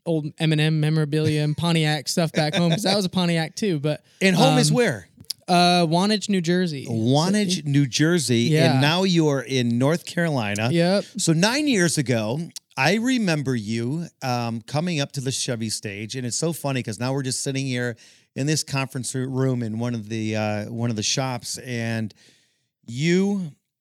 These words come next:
Speaker 2: wanted to be a race car driver, and you were racing.
Speaker 1: Yep.
Speaker 2: And you were racing go-karts.
Speaker 1: Yeah. At
Speaker 2: Right?
Speaker 1: the time, I was running go-karts up in, uh, up in Pennsylvania, just 'cause New Jersey ain't much for racetracks. <laughs>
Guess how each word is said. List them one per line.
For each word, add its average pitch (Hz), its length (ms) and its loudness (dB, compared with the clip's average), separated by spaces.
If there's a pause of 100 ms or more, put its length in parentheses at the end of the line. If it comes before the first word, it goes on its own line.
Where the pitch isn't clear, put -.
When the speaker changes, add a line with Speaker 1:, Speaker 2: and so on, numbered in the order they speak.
(160)
Speaker 2:
wanted 147 440 0
to 143 100 -6
be 135 260 0
a 127 80 -8
race 123 240 2
car 104 200 -4
driver, 104 520 -6 (240)
and 117 260 -2
you 135 140 4
were 156 220 4
racing. 127 640 -2
Speaker 1:
Yep. 185 200 0 (300)
Speaker 2:
And 117 180 -2
you 120 80 2
were 123 60 2
racing 151 260 2
go-karts. - 760 -2
Speaker 1:
Yeah. 196 220 4 (200)
At 185 100 4
Speaker 2:
Right? 147 100 6
Speaker 1:
the 233 60 0
time, 208 320 2
I 208 100 0
was 196 140 -2
running 190 220 0
go-karts 180 640 0
up 175 200 -4
in, 165 260 2
uh, 156 400 2 (380)
up 165 160 -6
in 156 140 -2
Pennsylvania, 151 680 0
just - 240 -6
'cause 143 180 -8
New 147 120 -4
Jersey 156 360 -2
ain't 156 160 -4
much 156 220 -6
for 151 160 -6
racetracks. 139 520 -6
<laughs> - 60 -6